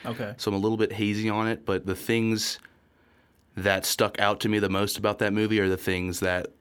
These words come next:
Speaker 2: I s-, I love him for to this very day.
Speaker 1: Yeah.
Speaker 2: It's the historical accuracy.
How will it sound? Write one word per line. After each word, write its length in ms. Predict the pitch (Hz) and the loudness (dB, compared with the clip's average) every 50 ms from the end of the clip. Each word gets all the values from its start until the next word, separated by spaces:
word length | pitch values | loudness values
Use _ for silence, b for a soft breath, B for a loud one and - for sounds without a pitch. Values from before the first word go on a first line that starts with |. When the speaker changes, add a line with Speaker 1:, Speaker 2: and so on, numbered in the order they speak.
| _ - | _ -4
Speaker 2:
I 200 | 95 95 92 90 | -2 0 0 0
s-, 180 | 87 - - | -2 -4 -4
I 140 | 87 92 90 | -2 -2 -2
love 280 | 90 90 90 90 85 - | 0 0 -2 -2 -2 -4
him 140 | 92 92 90 | -4 -6 -4
for 320 | - 92 90 90 87 90 | -4 -2 -2 -2 -2 -2
to 140 | - - 92 | -4 -4 -4
this 180 | 92 90 90 | -4 -2 -2
very 380 | 101 98 90 92 90 90 90 90 | -2 -2 0 0 -2 -2 -2 -4
day. 340 | 87 90 85 87 85 87 - - | -4 -6 -6 -6 -8 -10 -10 -4
Speaker 1:
Yeah. 360 | - 147 127 117 113 113 117 - | 0 0 2 2 0 -2 -2 -4
Speaker 2:
It's 160 | 110 95 - - | -4 -4 -2 -4
the 120 | - 101 | -2 -2
historical 600 | 101 98 - - - 117 107 107 107 107 101 - | -2 -2 -2 0 2 2 2 2 2 0 0 0
accuracy. 880 | 104 107 107 107 - 110 104 104 101 - - 117 110 107 104 104 101 | 2 0 0 0 0 0 0 0 0 -2 0 2 2 2 2 0 -2